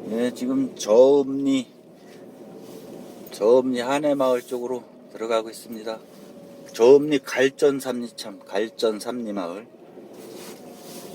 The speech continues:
입구부터가 시골 냄새가 팍팍 나네요. 근데 여기가 아까 그 경관 좋아 보였다는 그, 그 마을 같은데, 여기가.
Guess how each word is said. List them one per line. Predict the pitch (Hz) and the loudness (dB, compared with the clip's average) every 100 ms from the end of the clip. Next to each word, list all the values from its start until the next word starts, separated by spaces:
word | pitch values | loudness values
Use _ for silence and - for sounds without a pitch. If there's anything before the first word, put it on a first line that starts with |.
| - - | -18 -8
입구부터가 | 113 127 - 156 143 151 143 147 139 131 - | -2 -2 -2 -4 0 2 6 6 6 -4 -14
시골 | 170 160 151 | -8 -4 0
냄새가 | 143 139 131 123 - | -2 -2 -4 -4 -6
팍팍 | 143 - 143 | -12 -8 -6
나네요. | 123 120 120 127 - - - - - - - - - - - - | -6 -4 -6 -8 -12 -20 -20 -20 -20 -18 -14 -14 -14 -18 -18 -4
근데 | 135 120 | 2 6
여기가 | 151 190 185 180 165 143 117 101 - - - - - - - - - | 6 4 2 6 8 6 2 -8 -20 -20 -20 -20 -20 -20 -20 -18 -6
아까 | 123 165 | 0 0
그 | 135 123 - | 0 -8 -2
경관 | 127 175 175 160 | -2 6 6 6
좋아 | 131 127 156 156 | -2 0 2 2
보였다는 | 151 147 139 - 139 131 113 | 0 -2 -6 0 0 0 -8
그, | - 123 135 123 98 - - - - - - - - | -10 -4 -4 -4 -10 -20 -20 -20 -20 -20 -20 -20 -14
그 | 120 | 0
마을 | 139 147 143 135 123 117 | 6 6 6 4 0 -4
같은데, | 101 - 110 113 139 | -6 -6 -8 -4 -4
여기가. | 101 95 95 | -6 -12 -12